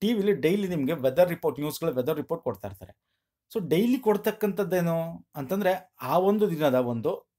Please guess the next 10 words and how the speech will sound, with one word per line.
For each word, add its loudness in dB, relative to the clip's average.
ಏನು -2
ಅಂಶ -2
ಇದೆ, 4
ವಾ-, -2
ಅಂದ್ರೆ, 0
ಆ, 0
ನಮ್ಮ 0
ಒಂದು 4
ವಾ-, 0
ವಾಯುಮಂಡಲದಲ್ಲಿ 0